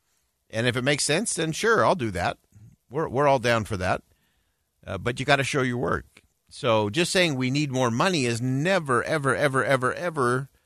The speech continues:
the solution. And far too often in our politics with our elected officials, they just say, "You know, if only we'd had a little bit more,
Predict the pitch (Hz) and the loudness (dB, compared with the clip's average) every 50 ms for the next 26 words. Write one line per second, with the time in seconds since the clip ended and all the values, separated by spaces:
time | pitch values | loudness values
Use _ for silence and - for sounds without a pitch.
0 | _ _ _ _ _ _ _ _ - 120 120 - - 147 143 151 170 180 180 - | _ _ _ _ _ _ _ _ -6 -4 -4 -2 -2 -2 0 0 -2 -2 -2 -2
1 | - 135 101 87 80 73 - - _ _ _ _ _ _ _ _ _ _ _ _ | -2 -2 -2 -4 -4 -8 -16 -20 _ _ _ _ _ _ _ _ _ _ _ _
2 | _ _ _ _ _ _ _ _ _ _ _ _ _ _ _ - 120 120 120 117 | _ _ _ _ _ _ _ _ _ _ _ _ _ _ _ -2 2 4 4 4
3 | 113 104 - - 143 156 170 175 160 - 175 156 143 139 139 147 160 - 151 131 | 2 0 0 2 4 4 4 4 4 2 2 4 4 4 4 4 2 0 -2 -2
4 | 127 123 117 110 107 107 107 107 104 101 95 98 _ _ _ _ _ _ - - | -2 -2 0 2 2 2 2 2 2 0 -2 -6 _ _ _ _ _ _ -8 -4
5 | 127 135 156 165 139 - - 113 - - 120 110 110 107 107 104 110 123 139 - | -2 0 0 0 -2 -4 -4 -6 -4 -4 -2 0 0 2 2 2 0 0 -2 -2
6 | - 123 113 98 - - 160 - - 135 113 104 92 - - - _ _ _ _ | -4 -4 -6 -4 -4 -6 -6 -4 -2 -2 -2 -2 -4 -6 -10 -14 _ _ _ _
7 | _ _ _ _ _ _ _ _ _ _ _ _ - - 123 127 131 139 127 - | _ _ _ _ _ _ _ _ _ _ _ _ -6 -4 -2 -2 0 -2 0 0
8 | 151 139 143 135 131 139 151 143 139 123 - 147 175 175 165 156 156 151 139 143 | 0 0 0 0 -2 0 0 -2 -2 -2 -4 -4 -2 -2 -2 -2 -2 -2 0 0
9 | 147 151 135 127 123 143 151 143 135 131 139 - - 131 120 127 135 127 98 85 | 0 0 0 0 0 0 0 0 0 0 0 0 -2 -2 -2 -2 0 0 -2 -2
10 | 69 - 90 92 | -2 -4 -8 -12